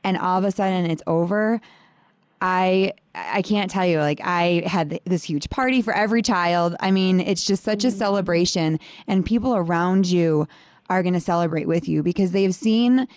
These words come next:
Speaker 1: that you have answered that call, like you said. And when things got hard, you didn't give up and you kept going. And even though your family was all separated and people just can't understand why you would wanna do that.
Speaker 2: Mm-hmm.
Speaker 1: And now here it is.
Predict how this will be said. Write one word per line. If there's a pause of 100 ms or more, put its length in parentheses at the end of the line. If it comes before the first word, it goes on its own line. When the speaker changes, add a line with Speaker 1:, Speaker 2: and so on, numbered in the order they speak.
(180)
Speaker 1:
that
you
have
answered
that
call,
like
you
said.
And
when
things
got
hard,
you
didn't
give
up
and
you
kept
going.
And
even
though
your
family
was
all
separated
and (260)
people
just
can't
understand
why
you
would
wanna
do
that. (500)
Speaker 2:
Mm-hmm.
Speaker 1:
And
now
here
it
is.